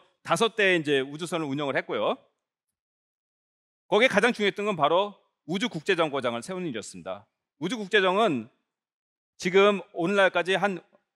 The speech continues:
이백오십여 분의 그 분이 방문을 하셨어요. 그중 한 분이 여러분이 잘 아시는 한국의 우주인 어떤 분이실까요?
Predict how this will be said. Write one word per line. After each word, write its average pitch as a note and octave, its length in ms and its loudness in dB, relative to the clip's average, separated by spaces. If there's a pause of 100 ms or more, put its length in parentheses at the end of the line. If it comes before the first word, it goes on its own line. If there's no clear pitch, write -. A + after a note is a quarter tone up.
(220)
이백오십여 G3 840 2
분의 D3 480 0
그 C#3 120 -12
분이 D3+ 180 -8
방문을 B2+ 320 -4
하셨어요. G#2 500 -8
그중 G3 240 0
한 G#3 140 2
분이 A3+ 300 0 (180)
여러분이 D#3+ 260 -2
잘 E3 140 4
아시는 G#3+ 340 0 (440)
한국의 G#3+ 360 2
우주인 E3+ 320 -2
어떤 D3 240 -2
분이실까요? D3+ 540 0